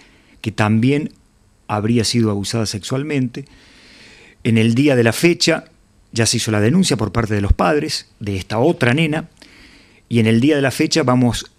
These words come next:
a concurrir al lugar de detención, a la alcaidía local, a notificarlo de esta nueva imputación.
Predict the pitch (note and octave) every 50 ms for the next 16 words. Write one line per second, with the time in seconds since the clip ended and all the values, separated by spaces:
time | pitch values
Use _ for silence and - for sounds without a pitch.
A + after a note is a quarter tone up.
0 | _ _ _ _ _ - - G#2 - - A2+ A2 - A#2+ A#2 A#2+ D#3 E3+ C3+ A#2
1 | G#2+ A2 A2 A#2+ A#2+ A#2+ A#2 A2 G#2 F#2+ A2+ A2 A#2 A2+ - E3+ D#3+ D#3 C3 A#2+
2 | G#2 F#2+ G2+ F#2+ - G#2 G#2+ G#2+ G#2+ C3+ C3 A#2 A2 A2+ A2 - D#3 D3 D3 -
3 | - A#2+ A2 A2 G#2+ - A2+ - - A#2+ G#2+ - D3+ D#3 D3 D#3 D#3 - - _
4 | _ - - G#2 A2 G#2+ - - G#2+ G#2+ A#2 B2+ C3 C3 A#2+ A2+ G#2 - - G2
5 | - G#2 F#2 - - F2 E2 E2+ E2+